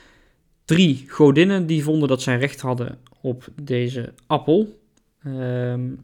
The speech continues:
als we even de Latijnse namen pakken, zijn dat Juno,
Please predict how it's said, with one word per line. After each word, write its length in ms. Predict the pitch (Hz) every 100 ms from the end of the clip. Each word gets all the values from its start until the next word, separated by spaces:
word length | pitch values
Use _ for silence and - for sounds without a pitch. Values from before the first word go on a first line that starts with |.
| _ _
als 180 | 127 123
we 100 | 131
even 400 | 139 127 131 127
de 300 | 127 123 120 123 - _ _
Latijnse 680 | 151 120 143 151 156 123 117
namen 440 | 127 147 151 151 151 - _ _
pakken, 400 | 147 143 143 127
zijn 240 | 127 123
dat 180 | 120 113 _ _
Juno, 680 | 139 151 202 180 175 190